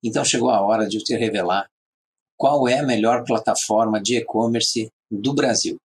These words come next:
Pode ser que alguns de vocês já estejam usando algumas dessas dez que foram eleitas as melhores do Brasil, eleita por mim, considerando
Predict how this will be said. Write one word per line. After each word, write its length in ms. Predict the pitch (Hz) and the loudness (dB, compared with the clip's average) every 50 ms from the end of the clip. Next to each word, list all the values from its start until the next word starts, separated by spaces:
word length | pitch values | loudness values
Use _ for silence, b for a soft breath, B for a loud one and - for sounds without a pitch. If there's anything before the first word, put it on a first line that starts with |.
| _ _ _ _ _ _ _ _ _ _ _ _ _ _ _ _ _ _ _ _ _ _ _ - | _ _ _ _ _ _ _ _ _ _ _ _ _ _ _ _ _ _ _ _ _ _ _ -4
Pode 220 | 127 117 - - | -2 -2 0 0
ser 200 | - - 120 - | 0 0 0 0
que 320 | - - 123 113 104 - - _ _ _ _ - | 0 0 0 0 0 -2 -6 _ _ _ _ -6
alguns 560 | 107 107 110 107 107 127 143 160 156 131 95 | -2 -2 -2 0 2 2 4 4 4 2 2
de 100 | 85 104 | 0 -2
vocês 640 | 95 95 95 - - - 113 104 95 - - - - _ _ _ _ _ _ _ - 123 | -2 -2 -2 -2 -2 0 0 0 0 -2 -2 -4 -6 _ _ _ _ _ _ _ -8 -2
já 180 | 107 113 107 | 0 0 2
estejam 560 | 104 101 - - - 131 127 123 120 123 135 | 2 0 0 0 2 2 2 2 2 0 0
usando 560 | 143 120 - 113 135 151 165 156 123 101 92 - _ _ _ _ _ _ _ _ _ _ | 0 0 0 0 2 2 2 2 2 -2 -4 -8 _ _ _ _ _ _ _ _ _ _
algumas 480 | 117 113 107 107 120 135 135 123 104 98 | -2 -2 0 0 0 2 2 0 0 0
dessas 480 | 98 110 110 107 - - 110 104 98 101 | 0 2 2 2 2 0 -2 -4 -4 -2
dez 520 | 101 117 120 123 127 - - - - - _ _ _ _ _ _ _ _ _ _ _ | 0 0 2 2 2 2 2 0 -2 -4 _ _ _ _ _ _ _ _ _ _ _
que 80 | - - - | -14 -10 -8
foram 320 | - 123 117 120 123 123 | -4 -2 -2 0 0 0
eleitas 640 | 117 104 101 110 127 127 117 - 117 98 - - | 0 0 0 0 0 0 0 -2 -2 -4 -2 -2
as 120 | 117 110 107 | -2 -2 -2
melhores 560 | 123 127 113 101 104 113 120 127 113 107 - | -2 -2 0 0 2 2 2 2 0 0 -4
do 60 | 101 | -4
Brasil, 440 | 98 101 98 95 92 104 107 120 123 _ _ _ _ _ _ _ _ _ _ _ _ _ _ - | -6 -6 -4 -4 -4 -2 -4 -4 -6 _ _ _ _ _ _ _ _ _ _ _ _ _ _ 0
eleita 500 | 123 120 113 113 110 107 107 - 110 - | 0 2 2 2 2 2 0 -2 -4 0
por 180 | - 160 151 | 0 0 2
mim, 300 | 147 139 147 147 151 151 - _ _ _ _ _ _ _ _ | 2 0 0 0 -2 -4 -6 _ _ _ _ _ _ _ _
considerando 880 | - - - - - 160 135 135 117 110 113 123 135 139 131 131 127 - | -4 -4 -2 0 0 0 2 2 2 2 2 2 2 2 0 -2 -2 -4